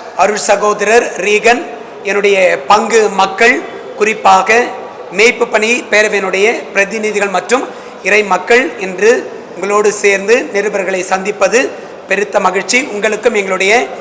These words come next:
நெஞ்சார்ந்த நன்றிகளை தெரிவித்துக் கொள்கிறோம். புதிய ஆலய அர்ச்சிப்பு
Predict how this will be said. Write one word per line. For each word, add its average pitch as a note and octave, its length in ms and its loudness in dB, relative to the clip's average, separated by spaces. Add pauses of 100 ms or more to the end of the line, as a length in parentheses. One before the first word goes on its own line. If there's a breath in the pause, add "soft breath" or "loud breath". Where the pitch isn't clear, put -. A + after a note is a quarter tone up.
(220 loud breath)
நெஞ்சார்ந்த G#3 480 4
நன்றிகளை F#3+ 600 -2
தெரிவித்துக் F#3+ 420 -4
கொள்கிறோம். E3 440 -6 (680)
புதிய A#3 260 4
ஆலய G#3+ 520 6 (160)
அர்ச்சிப்பு A3 720 2